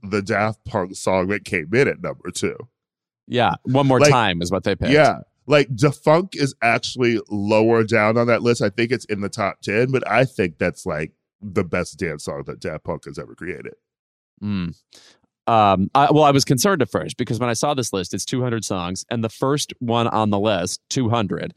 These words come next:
Speaker 2: was a Donna Summer song. I was like, "If Donna Summer is coming in at two hundred on this list, I mean, God's not a part of the process. I'm getting upset." But then it turned out I Feel Love is the number one song on the list. And I have to tell you,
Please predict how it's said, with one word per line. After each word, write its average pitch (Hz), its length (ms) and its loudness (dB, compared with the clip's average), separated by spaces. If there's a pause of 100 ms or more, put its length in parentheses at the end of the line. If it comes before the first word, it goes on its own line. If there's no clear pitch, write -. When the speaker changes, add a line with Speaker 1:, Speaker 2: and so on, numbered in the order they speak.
(500)
Speaker 2:
was 113 360 4
a 104 240 0 (120)
Donna 110 280 2
Summer 110 280 0
song. 139 320 0
I 123 40 0
was 117 100 -2
like, 120 160 -2
"If 120 140 -4
Donna 214 240 -4
Summer 156 280 -4
is 101 120 -6
coming 107 260 -4
in 98 140 -4
at 90 100 -6
two 117 200 -6
hundred 117 280 -4
on 87 140 -4
this 85 200 -8
list, 87 360 -8 (120)
I 104 120 -2
mean, 101 240 -2 (720)
God's 135 280 2
not 110 140 4
a 104 60 2
part 107 180 2
of 101 60 0
the 92 80 -2
process. 156 520 -2
I'm 101 120 -2
getting 107 240 -2
upset." 107 420 -2 (260)
But 127 140 0
then 170 160 6
it 147 80 2
turned 139 240 2
out 120 200 4 (100)
I 123 120 4
Feel 117 300 2
Love 107 400 2 (320)
is 107 140 -2
the 107 80 -2
number 104 260 -2
one 104 220 -2
song 95 220 -4
on 90 80 -6
the 87 80 -8
list. 87 280 -10
And 135 80 -4
I 175 80 0
have 311 220 -2
to 370 100 -2
tell 131 300 2
you, 196 240 0